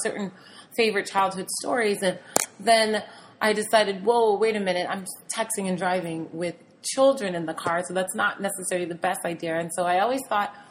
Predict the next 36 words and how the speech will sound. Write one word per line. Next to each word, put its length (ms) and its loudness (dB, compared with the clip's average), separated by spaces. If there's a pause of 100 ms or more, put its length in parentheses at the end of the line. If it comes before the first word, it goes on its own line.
(160)
"Wouldn't 260 2
it 120 -4
be 80 -6
great 300 -2
to 140 -12
just 220 -8
be 80 -4
able 180 -4
to 120 -10
press 400 -10
a 60 -8
button 580 -4 (400)
and 200 -2
there 140 0
would 120 -4
be 160 0
able 200 -2 (120)
to 60 -10
be 440 -4 (340)
a 60 -6 (240)
story?" 640 -6 (440)
You 120 -2
know, 320 4
and 160 0
I 80 2
know 180 2
we 140 2
all 160 4
have 160 -4
tapes 440 -2
and 160 -6
C 200 -4
D 180 -2
players, 440 -6 (100)
but 120 2
I, 400 -2